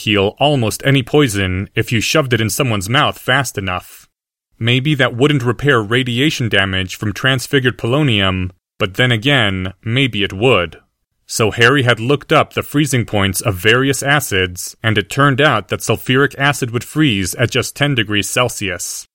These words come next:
which meant Harry could buy a liter of acid on the Muggle market, freeze it solid, and transfigure it down to a tiny, unnoticeable water ice chip, to be flipped into someone's mouth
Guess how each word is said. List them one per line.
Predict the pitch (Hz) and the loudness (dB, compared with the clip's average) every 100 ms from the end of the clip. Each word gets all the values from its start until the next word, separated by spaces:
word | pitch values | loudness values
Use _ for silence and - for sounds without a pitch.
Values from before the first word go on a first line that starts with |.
| _ _ _ - | _ _ _ -2
which | 120 - | -2 0
meant | 139 156 101 - | 2 2 0 0
Harry | 135 151 151 | 2 4 2
could | 151 117 | 0 2
buy | 156 120 | 4 4
a | 110 | 2
liter | 113 117 143 156 | 0 2 4 2
of | 131 | 2
acid | 147 160 - 110 | 0 0 0 0
on | 113 107 | 0 0
the | 104 | 0
Muggle | 117 143 147 | 0 2 2
market, | 131 160 - 95 95 - - | 4 2 2 -2 -2 -10 -20
freeze | - - 131 156 | -10 -2 0 2
it | 156 | 0
solid, | - 165 156 107 101 101 - | 0 2 4 4 2 -2 -4
and | 127 113 | -2 -2
transfigure | - 127 143 - 160 156 160 | 0 0 0 0 0 4 2
it | 151 | 2
down | 135 117 104 104 | 2 2 0 -4
to | - | -2
a | 110 | -2
tiny, | - 127 135 151 151 - | 0 0 2 2 2 2
unnoticeable | 139 131 139 123 - - 123 110 107 | 2 4 4 2 -2 -2 2 2 0
water | 107 127 147 113 | -2 0 2 2
ice | 98 98 - | 0 -2 -4
chip, | - 101 - - _ _ - | -6 -6 -6 -16 _ _ -4
to | 120 | -2
be | 110 | 0
flipped | - 110 139 - - | -4 0 0 0 -6
into | 127 117 | -4 -2
someone's | - 127 135 147 123 | -2 0 2 0 2
mouth | 147 113 98 - | 2 2 -2 -8